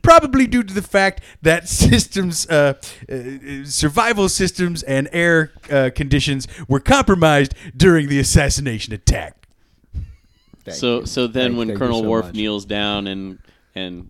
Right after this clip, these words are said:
Speaker 3: Colonel West is on the floor dressed up as a Klingon, they pull the mask off.
Speaker 2: Well, that's
Speaker 3: "This
Speaker 2: just
Speaker 3: is not
Speaker 2: cosplay.
Speaker 3: Klingon blood." And then they pull the mask off. What's your explanation on that one?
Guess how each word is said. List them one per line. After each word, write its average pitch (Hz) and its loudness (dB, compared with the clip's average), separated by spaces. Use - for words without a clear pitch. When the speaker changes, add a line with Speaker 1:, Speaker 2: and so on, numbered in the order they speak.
Speaker 3:
Colonel 92 -10
West 95 -8
is 95 -10
on 92 -8
the 92 -8
floor 95 -2
dressed 95 -6
up 95 -8
as 90 -6
a 95 -10
Klingon, 92 -8
they 92 -8
pull - -16
the 92 -14
mask 92 -12
off. 92 -12
Speaker 2:
Well, 101 -8
that's 120 -4
Speaker 3:
"This 107 -4
Speaker 2:
just - 0
Speaker 3:
is - -2
not 104 0
Speaker 2:
cosplay. 80 -8
Speaker 3:
Klingon 80 -10
blood." 80 -10
And - -14
then 90 -8
they 87 -8
pull 95 -8
the 90 -8
mask 85 -14
off. 92 -10
What's - -12
your 98 -6
explanation 92 -12
on 92 -12
that 92 -12
one? - -18